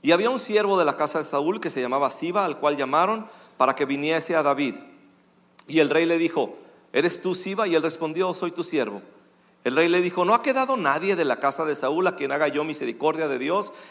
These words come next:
Y Siba respondió al rey: "Aún ha quedado un hijo de Jonatán que está lisiado de los pies." Entonces el rey le preguntó: "¿Dónde está?" Y Siba respondió al rey: "He aquí, está en casa de Maquir, hijo de Amiel, en una ciudad que se llama Lodebar."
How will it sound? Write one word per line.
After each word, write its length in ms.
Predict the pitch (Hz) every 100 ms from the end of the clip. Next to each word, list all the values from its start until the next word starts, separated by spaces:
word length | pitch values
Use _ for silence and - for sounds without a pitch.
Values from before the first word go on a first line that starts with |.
| -
Y 100 | 147
Siba 260 | 175 170
respondió 440 | 156 143 151 147 160
al 100 | 151
rey: 320 | 160 175 170
"Aún 240 | 135 156 170
ha 80 |
quedado 640 | 160 156 151 156 156 - -
un 140 | 147
hijo 180 | 151 160
de 140 | 151 139
Jonatán 580 | 147 147 185 214 208 - - -
que 60 | -
está 260 | 147 180 185
lisiado 580 | 175 - 156 151 151
de 100 | 143
los 180 | 131 113
pies." 380 | - 95 - - - _ _ _ - -
Entonces 320 | 151 214 214
el 120 | 214
rey 180 | 185 226
le 100 | 226
preguntó: 340 | 220 190 180
"¿Dónde 240 | 196 233 226
está?" 400 | - 247 254 - - - -
Y 80 | 147
Siba 300 | - 196 190
respondió 520 | 175 - 160 151 156
al 80 | 139
rey: 240 | 135 131 131
"He 160 | 175
aquí, 340 | 180 185 214 226
está 260 | 156 170
en 60 | 165
casa 260 | 165 147
de 100 | 160
Maquir, 380 | 151 143 175 214
hijo 220 | 196 175
de 60 | 170
Amiel, 360 | 160 185 214 208 - -
en 120 | 139
una 140 | 175
ciudad 440 | 165 165 160 170 -
que 100 | 156
se 120 | 147
llama 380 | 147 151 151 - - -
Lodebar." 720 | 117 139 131 120 107 - -